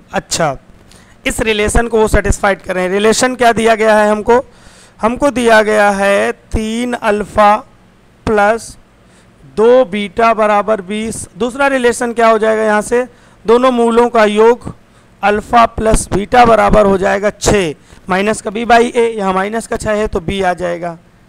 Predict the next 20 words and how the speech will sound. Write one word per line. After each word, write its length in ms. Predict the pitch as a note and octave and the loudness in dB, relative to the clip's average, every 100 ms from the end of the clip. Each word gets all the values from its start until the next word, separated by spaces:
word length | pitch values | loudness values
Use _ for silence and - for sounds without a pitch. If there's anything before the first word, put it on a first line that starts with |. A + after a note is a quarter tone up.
| _ | _
ठीक 160 | - G3 | -2 -2
है, 80 | F3 | -4
अब 100 | F#3 | -2
एक 160 | B3 | -2
काम 240 | - C4 C#4 | 0 0 0
करते 280 | A#3+ A3 A#3+ | -4 -4 -6
हैं, 80 | |
किसी 300 | A#3+ A#3+ B3+ - | -6 -8 -10 -2
एक 220 | B3 B3+ - | -2 -2 0
को 160 | A3+ C4+ - _ _ _ _ _ _ _ - | 0 0 -4 _ _ _ _ _ _ _ -6
हटा 360 | G3 G3+ G3+ | -4 2 2
दिया 240 | E3 E3 D3+ | 2 -4 -6
जाए। 240 | D#3 D3 C#3 _ _ _ _ | -8 -12 -16 _ _ _ _
अच्छा, 240 | - G#3+ G#3 | -6 -2 0
मूलों 300 | G#3 A#3+ C#4+ | 2 4 4
का 100 | C#4+ | 4
गुणनफल 600 | G#3 A#3+ C4 - C#4+ D#4 | 4 4 2 0 0 0
क्या 180 | D4 C#4 | 2 4
हो 180 | C4 B3 | 6 6
जाएगा, 440 | A#3+ A3+ G#3+ G#3 | 4 2 -2 -4